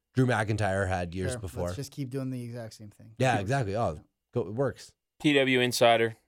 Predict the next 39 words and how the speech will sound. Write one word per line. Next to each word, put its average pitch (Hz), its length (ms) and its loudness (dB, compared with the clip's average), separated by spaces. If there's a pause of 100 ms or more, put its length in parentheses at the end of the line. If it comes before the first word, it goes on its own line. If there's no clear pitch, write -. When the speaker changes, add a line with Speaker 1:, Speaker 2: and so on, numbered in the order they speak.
Speaker 3:
uh, 98 240 -2
reported 107 500 2
it, - 160 0
confirmed 107 420 -4
by 104 100 2
Pro 107 200 0
Wrestling 101 280 -2
Sheet 101 300 -4
and 98 180 -2
Wrestling 98 320 -4
Observer. 135 520 2 (640)
Uh, 95 800 -2
will 95 140 -2
head 101 160 -4
to 98 60 -4
the 92 60 -6
Performance 139 480 0
Center 127 220 2
in 107 100 0
Orlando 101 340 0
this 95 220 -4
week. 156 220 2
Should 143 240 0
debut 120 320 4
with 117 140 2
N 107 140 0
X 104 160 -4
T 92 380 -6
soon. 82 640 -6 (1700)
You - 240 -6 (100)
could, 160 460 2
uh, 120 460 6 (1800)
I - 40 -6
mean, 127 180 2
he 120 160 -2
could 135 300 0
just 98 180 -2
show 87 240 0
up, 110 340 4